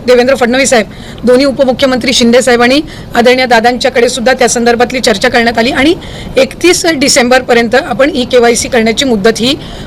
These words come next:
वाढवत आहोत, म्हणजे जेणेकरून ज्या, अम,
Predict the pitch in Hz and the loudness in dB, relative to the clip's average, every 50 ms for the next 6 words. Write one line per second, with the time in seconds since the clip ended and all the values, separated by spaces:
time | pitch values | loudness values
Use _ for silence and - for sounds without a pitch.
0 | - - 233 208 208 208 214 - - 240 208 214 247 - - - - - - 226 | -4 -2 0 2 4 4 4 4 2 2 2 0 -2 -4 -6 -16 -16 -12 -4 -2
1 | 226 233 208 262 285 294 - - - 220 247 240 240 262 233 262 254 285 277 269 | 0 2 4 4 2 2 0 -4 -6 -4 -2 0 0 0 2 2 2 2 0 0
2 | 208 269 247 254 277 294 302 - - - - - - - - - 240 240 233 226 | 2 2 4 4 2 0 -2 -4 -14 -20 -18 -18 -18 -14 -2 2 2 4 4 2
3 | 233 226 240 - 277 | 0 -2 -4 -8 -12